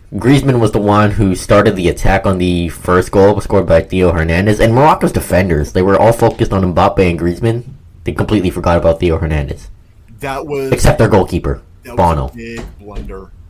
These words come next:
Speaker 2: uh, defensive blunder. And unfortunately, uh, did that come when, uh, Sace was still on? Yeah, it did. Yeah,
Speaker 1: Yeah, it did.
Speaker 2: five minutes
Speaker 1: Ev-, like, everybody was, like,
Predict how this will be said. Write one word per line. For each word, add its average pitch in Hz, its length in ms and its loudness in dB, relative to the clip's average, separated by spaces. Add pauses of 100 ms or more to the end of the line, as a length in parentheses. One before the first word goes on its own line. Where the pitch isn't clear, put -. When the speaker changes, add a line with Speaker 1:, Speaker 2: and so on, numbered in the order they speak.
Speaker 2:
uh, 104 220 -16
defensive 120 520 -14
blunder. 101 460 -18
And 135 100 -12
unfortunately, 131 800 -10
uh, 123 240 -10
did - 140 -16
that 208 200 -6
come 190 400 -10 (240)
when, 143 460 -10
uh, 123 100 -10
Sace 123 480 -10
was 143 120 -14
still 135 240 -10
on? 131 220 -10 (180)
Yeah, 170 180 -4
it - 80 -12
did. 123 160 -6
Yeah, 139 160 -4
Speaker 1:
Yeah, 113 180 6
it - 80 2
did. - 280 2 (160)
Speaker 2:
five 143 100 -12
minutes - 280 0
Speaker 1:
Ev-, - 80 -4
like, 127 200 2
everybody 127 560 6
was, 110 200 4
like, 95 200 0